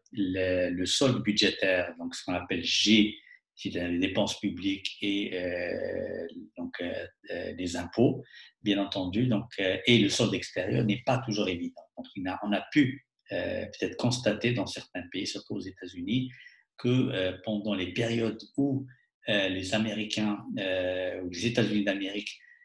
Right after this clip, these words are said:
ils avaient, euh, des soldes courants, euh, des soldes courants négatifs, eh bien, euh,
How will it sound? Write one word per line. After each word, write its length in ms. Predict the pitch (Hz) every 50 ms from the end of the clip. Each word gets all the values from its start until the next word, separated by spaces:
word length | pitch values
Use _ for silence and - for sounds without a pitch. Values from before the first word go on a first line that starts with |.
| _ _ _
ils 140 | - 95 107
avaient, 440 | 107 98 90 104 107 104 101 - 98
euh, 200 | 87 87 87 85
des 100 | 90 87
soldes 600 | - - - 117 104 95 90 95 98 95 95 92
courants, 540 | - - 117 110 107 104 101 101 98 - - 92 90
euh, 100 | 90 90 90 87 90 90 90 87 90 92 92 - -
des 80 | - 135
soldes 200 | - - 101 - - -
courants 240 | 110 90 92 95
négatifs, 600 | 98 104 104 107 - 107 - - 143 151 - - - _ _ _ _ _ _ _ _
eh 100 | - 92
bien, 380 | 87 90 98 104 117 123 123 - 117 113
euh, 320 | 104 95 92 92 92 92